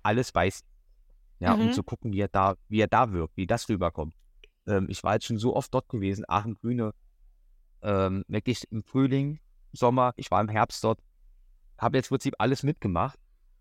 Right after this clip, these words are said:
Speaker 1: Gefunden hat man ursprünglich mal im Sommer. Da war ich im Frühling noch mal da und war jetzt im Herbst noch mal da gewesen. Und wie gesagt, ich hoffe, dass wir im Winter ein bisschen Schnee kriegen, dass ich da noch mal hin kann und vielleicht schon ein paar Bilder in Weiß machen kann.
Speaker 2: Mhm.
Speaker 1: Da hoffe ich
Speaker 2: Ja,
Speaker 1: richtig.
Speaker 2: in, in, in,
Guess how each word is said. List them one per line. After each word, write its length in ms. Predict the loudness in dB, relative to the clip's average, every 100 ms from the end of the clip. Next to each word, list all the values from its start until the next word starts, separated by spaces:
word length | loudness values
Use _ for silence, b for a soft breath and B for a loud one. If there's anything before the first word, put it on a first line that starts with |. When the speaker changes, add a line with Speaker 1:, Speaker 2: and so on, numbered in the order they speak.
| _ _
Speaker 1:
Gefunden 340 | -4 0 2 4
hat 140 | 2
man 120 | 2
ursprünglich 340 | 0 -4 -4 0
mal 100 | 2
im 100 | 2
Sommer. 320 | 0 -2 -4
Da 140 | -4 0
war 120 | 0
ich 100 | -2
im 80 | -8
Frühling 300 | -4 -2 0
noch 80 |
mal 120 | -2 0
da 180 | 0
und 80 | 0
war 120 | 0 -2
jetzt 140 | -2
im 100 | -10
Herbst 300 | -12 -16 -8
noch 100 | -6
mal 140 | -4 0
da 180 | 2
gewesen. 400 | 2 0 0 -2 -10 -20 _ -6
Und 120 | -2
wie 60 |
gesagt, 220 | 2 2 0
ich 100 | -2
hoffe, 300 | 0 0 0
dass 180 | -2
wir 60 | -2
im 140 | -2
Winter 200 | -4 -2
ein 60 | -2
bisschen 220 | -2 -4
Schnee 260 | -8 -6 -6
kriegen, 320 | -4 -4 -4 _ -6
dass 180 | -6
ich 200 | -4 -6
da 180 | -2 0
noch 100 | 0
mal 140 | 0 -2
hin 140 | -2
kann 240 | -4 -4
und 80 | -4
vielleicht 240 | -4 -4 -2
schon 60 |
ein 40 | -2
paar 100 | 0
Bilder 360 | 0 -2 -4 _ _ _
in 160 | -4 0
Weiß 240 | 0 0
machen 220 | -2 -4 -6
kann. 180 | -12 -12
Speaker 2:
Mhm. 280 | -12 -10 0
Speaker 1:
Da 160 | 2 2
hoffe 200 | 0 -2
ich 60 |
Speaker 2:
Ja, 60 | -2
Speaker 1:
richtig. 300 | -4 -8 _
Speaker 2:
in, 200 | -6 -6 -2 -4 -2
in, 140 | -2 0
in, 400 | -2 -2 -4